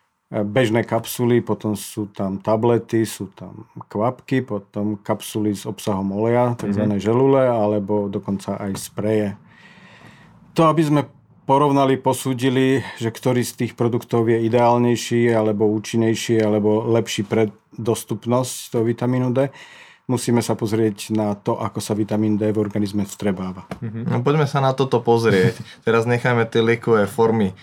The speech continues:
Speaker 3: bokom, potom sa k nim vrátime zase, ale poďme si demonštrovať, že čo sa s vitamínom D deje v tele, ako sa vstrebáva, keď ho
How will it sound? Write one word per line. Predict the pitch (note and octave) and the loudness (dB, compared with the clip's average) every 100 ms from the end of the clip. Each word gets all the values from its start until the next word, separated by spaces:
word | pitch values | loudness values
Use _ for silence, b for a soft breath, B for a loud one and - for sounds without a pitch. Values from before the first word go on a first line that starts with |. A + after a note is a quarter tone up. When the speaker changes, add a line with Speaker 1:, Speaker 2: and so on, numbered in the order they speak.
| B | B
Speaker 3:
bokom, | - G#2+ A2 C#3 C#3+ | -2 0 2 2 2
potom | B2+ A#2+ A#2 | 2 0 0
sa | A#2 | 0
k | - | 0
nim | G2+ G2+ | 0 2
vrátime | G#2 A2+ C3+ C3 | 2 2 2 2
zase, | C3 - C#3 C#3 B B B G#2+ | 2 2 0 0 B B B -4
ale | |
poďme | G#2 C#3+ D#3 | 2 4 4
si | C#3 | 2
demonštrovať, | B2 B2+ C3 C3+ - - C3+ C3+ C#3 D3 B B | 2 4 4 4 0 0 2 4 4 2 B B
že | A2+ | -6
čo | A#2 C3 | -4 -2
sa | B2+ | -2
s | A#2 | -2
vitamínom | B2 C3+ B2+ B2+ A#2 A2+ A2+ | 0 2 2 2 0 2 4
D | A#2 G#2 - - | 4 2 -6 -18
deje | - G2 G#2 C3+ | -6 0 2 2
v | - | 2
tele, | D3+ D3 D#3 D#3+ | 2 4 4 2
ako | D3 B2+ C3+ | 0 -2 -4
sa | G#2+ | -6
vstrebáva, | - - A2+ A2+ A#2+ B2 B2 A#2+ B B _ | -8 -2 0 2 2 4 2 0 B B _
keď | A#2 G#2 | -4 0
ho | A2+ | 0